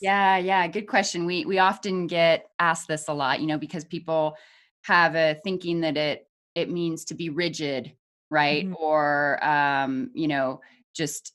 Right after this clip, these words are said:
Speaker 1: just like stone. Well, to us, mental toughness means really the ability to just have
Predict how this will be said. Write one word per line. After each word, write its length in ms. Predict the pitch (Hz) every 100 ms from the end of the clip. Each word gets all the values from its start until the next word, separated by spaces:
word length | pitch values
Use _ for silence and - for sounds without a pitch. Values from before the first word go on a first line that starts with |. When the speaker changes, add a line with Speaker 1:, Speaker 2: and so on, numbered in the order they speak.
| _ -
Speaker 1:
just 340 | 151 139 - _ _ _ _
like 260 | 160 143 -
stone. 600 | - 190 170 147 123 139
Well, 420 | 175 180 165 - -
to 200 | - -
us, 420 | 254 294 285 - - -
mental 280 | 175 175 175
toughness 420 | 165 160 160 -
means 260 | 165 160
really 300 | 160 165 165
the 180 | 151 160
ability 520 | 151 165 170 175 165
to 160 | 156 170
just 300 | - 151 -
have 380 | - 165 151